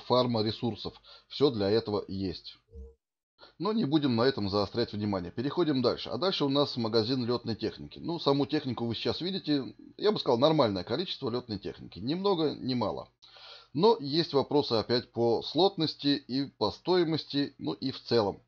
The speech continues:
Э, нелогично, я бы сказал, распределено здесь соотношение стоимости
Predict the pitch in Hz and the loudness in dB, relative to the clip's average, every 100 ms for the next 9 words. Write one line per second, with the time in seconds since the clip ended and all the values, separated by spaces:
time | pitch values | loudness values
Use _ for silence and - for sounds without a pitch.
0 | _ _ - - _ 113 107 107 117 147 | _ _ -20 -20 _ 0 2 2 2 2
1 | 143 139 123 123 - 98 - 104 113 110 | 6 4 4 -2 -2 -6 -6 -2 -2 -2
2 | - 98 117 113 98 - 98 98 104 117 | -4 0 2 2 0 -6 -6 -4 -2 0
3 | 123 101 92 95 117 - 107 98 107 - | -2 -4 -6 -4 -4 -2 -4 -2 -4 0
4 | 113 107 104 95 - - 156 143 139 - | 0 0 -2 -4 -6 0 2 2 0 -4
5 | - 117 | -2 0